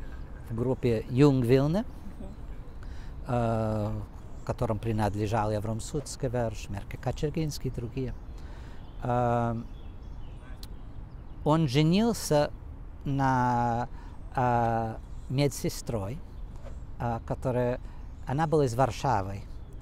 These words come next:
Speaker 1: э, из семья, семьи, э, раввинов, известная Клепвиш,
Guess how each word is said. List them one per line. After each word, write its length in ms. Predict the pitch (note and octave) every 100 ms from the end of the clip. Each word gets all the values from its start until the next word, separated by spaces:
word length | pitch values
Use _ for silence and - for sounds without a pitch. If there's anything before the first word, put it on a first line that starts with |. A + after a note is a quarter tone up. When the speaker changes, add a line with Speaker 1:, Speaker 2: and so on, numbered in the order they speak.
| - - - - -
Speaker 1:
э, 920 | A2+ A2 A2 G#2+ G#2+ G#2+ G#2+ G#2+ G#2+ - -
из 420 | A#2 G#2+ G#2 - -
семья, 500 | - B2 C3 B2+ B2+ - -
семьи, 440 | - C3+ B2 B2 B2
э, 340 | A#2+ A#2 A#2 A#2
раввинов, 540 | A#2+ B2+ G2 G2+ -
известная 760 | C#3 C#3 A#2 - B2+ A2+ G#2+ A2 -
Клепвиш, 560 | B2 - A#2+ A2 -